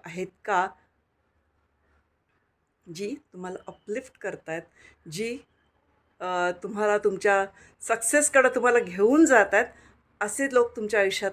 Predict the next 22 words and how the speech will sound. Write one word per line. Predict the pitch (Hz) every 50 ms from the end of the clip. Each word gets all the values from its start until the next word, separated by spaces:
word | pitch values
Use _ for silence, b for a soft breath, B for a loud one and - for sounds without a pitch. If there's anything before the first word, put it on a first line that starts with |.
| - -
आहेत | 170 165 170 170 170 _
का? | - 165 170 - _ _ _ _ _ _ _ _ _ _ _ _ - -
Choose | 269 294 330 349 339 285 294 320
your | 302 294 285 285
company | 269 247 269 - 247 233 240 233 220
well. | 196 214 214 240 - B B B B B _ -
तुम्ही | 240 233 226 214 214 226 277 302 294
ज्या | 202 170 190 226 220 233 - 269 269 - - _ _ _ _ _
लोकांच्या | - 202 202 226 214 220 - 254 254 254 - 254 240 226
बरोबर, | 226 208 208 202 190 165 170 170 175
ज्या | 170 160 196 214 214 214 - -
ॲव्हरेज | - 190 180 165 185 196 196 180 170 - - b b b b b b _ _ _
पाच | - 247 277 311 302 294
लोकांबरोबर | 269 262 240 240 - 226 220 214 208 202 202 180 202 196
तुम्ही | 202 214 185 196 202
पूर्ण | 190 - - 240 262 277 294 294
दिवसाचा | - 247 208 214 208 208 233 208 208 208 220 220
तुमचा | 220 220 208 202 - 226 208 202
वेळ | 190 202 208 208
स्पेंड | 208 - - - - 247 254 269 262
करता, | 254 240 220 - - - 190 190 220 220 - - _ _ _ _ _ _ _ _ _ _ _ _ _ _ _ _ _ _ _ _ _ _ _ _
त्यांच्यासारखं | - 190 185 185 180 170 - 247 262 277 269 - 214 180 170 - - - 190 190